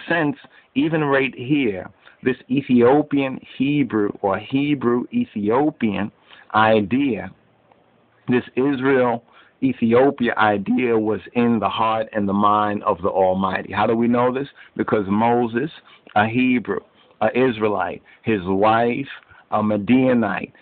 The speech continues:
an Ethiopian. So when we read Amos, right, and we get further in Amos, Amos nine and seven, and it says,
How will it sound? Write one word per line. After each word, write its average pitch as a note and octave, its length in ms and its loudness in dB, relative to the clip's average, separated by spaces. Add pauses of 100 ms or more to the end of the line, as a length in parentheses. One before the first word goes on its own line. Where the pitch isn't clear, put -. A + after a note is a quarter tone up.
(160)
an G#2+ 240 0
Ethiopian. A2+ 1000 0
So A2 80 0
when A2+ 140 0
we A#2 100 2
read C#3+ 480 2
Amos, C3+ 480 0 (720)
right, A#2 260 0
and A2 140 0
we A2 80 2
get A#2+ 160 -2 (100)
further C3+ 300 0
in A2+ 120 -2
Amos, A2 380 0
Amos A#2 360 0
nine A2 340 2
and G2 140 -4 (100)
seven, G#2 380 -2
and G2 120 -2
it - 60 -10
says, G2+ 160 0